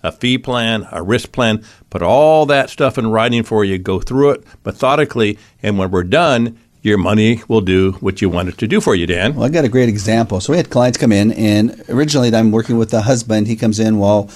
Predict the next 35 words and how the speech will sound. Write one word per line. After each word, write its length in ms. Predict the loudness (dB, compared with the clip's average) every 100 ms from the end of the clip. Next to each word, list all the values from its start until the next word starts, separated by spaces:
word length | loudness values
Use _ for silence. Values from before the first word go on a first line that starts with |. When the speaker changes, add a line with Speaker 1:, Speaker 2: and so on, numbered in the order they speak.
| -18 -6
Speaker 2:
um, 100 | -2
the 60 |
wife 220 | 0 0
was 100 | 0
at 80 | -4
work. 340 | 0 -2 -2 -18 _ -20
So 160 | -6 -2
they 100 | 0
both 240 | 2 0
would 80 | 2
have 80 | 2
normally 220 | 2 0
came 240 | -2 -2 0
in, 120 | -2
but 240 | -2 -4
he 200 | -2 -2
was 140 | 0 0
able 180 | -2
to 60 | -2
come 140 | -4
in 80 | -2
a 40 | -2
little 140 | -4
bit 60 | -4
earlier 220 | -4 -2
during 200 | -2 -4
the 60 |
day. 140 | -2 -4
So 140 | -4
he 40 | -4
came 200 | -2 -2
in, 160 | -2
started 220 | -2 -2
working, 360 | 0 0 0 -2
and 180 | -2